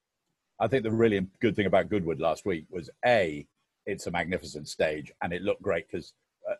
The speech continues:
the sun shone most of the time, didn't it? It looked terrific. And then you had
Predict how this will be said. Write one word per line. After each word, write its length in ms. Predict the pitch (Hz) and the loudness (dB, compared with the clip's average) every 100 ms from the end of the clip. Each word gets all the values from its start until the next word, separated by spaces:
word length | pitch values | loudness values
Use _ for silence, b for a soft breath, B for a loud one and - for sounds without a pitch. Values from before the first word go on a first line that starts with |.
| - | -10
the 120 | 92 | -6
sun 260 | - 117 107 | 0 2 2
shone 420 | 123 101 92 - 110 | 4 4 2 -4 -2
most 460 | 110 104 104 - | 2 6 4 2
of 80 | 71 | -12
the 60 | 78 | -4
time, 340 | 95 76 76 | -2 -2 -4
didn't 200 | 82 73 | -6 -6
it? 100 | 76 - | -6 -6
It 140 | 95 | -6
looked 380 | 98 98 - _ _ _ _ _ | 0 -2 -2 _ _ _ _ _
terrific. 460 | 104 98 - 76 - _ _ - | -2 0 0 -6 -8 _ _ -2
And 160 | 104 | 4
then 260 | 113 120 110 | 8 8 8
you 140 | 101 | 4
had 520 | 98 127 113 82 92 | 4 6 4 4 0